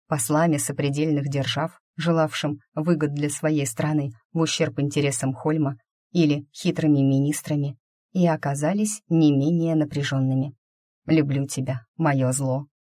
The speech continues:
произнёс супруг, поднимая и целуя меня, а затем жестом фокусника достал откуда-то небольшую бархатную коробочку и протянул мне. «С годовщиной! С годовщиной!»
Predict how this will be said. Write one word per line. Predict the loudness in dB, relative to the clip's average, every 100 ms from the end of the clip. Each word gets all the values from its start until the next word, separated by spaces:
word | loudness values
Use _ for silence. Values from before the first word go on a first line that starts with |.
| _ -4
произнёс | 0 0 0 -2 -2
супруг, | -6 -6 -6 -8 -12 _ _ _ -2
поднимая | 0 2 0 0 -2 -4
и | -6 -8
целуя | -4 -4 -2 -2
меня, | -2 -2 -4 -10 _ _ _ _
а | -6
затем | -4 0 0
жестом | 2 -2 -2 -6
фокусника | -4 -4 -4 -6 -6 -4 -8 -10 _ -6
достал | -4 -2 -2 0
откуда-то | -2 -2 -4 -2 0
небольшую | 0 0 -2 0 0 0
бархатную | -2 -4 -4 -2 -2 -2
коробочку | -2 -2 -4 -6 -8 -10 -10 _ _ -4
и | -2
протянул | -2 0 2 2 2
мне. | 0 -2 -6 _ _ _ -8
«С | -2
годовщиной! | 0 0 -4 -4 -2 -2 -4 -8 _ _ _ -6
С | -2
годовщиной!» | 0 -2 -6 -2 0 0 -4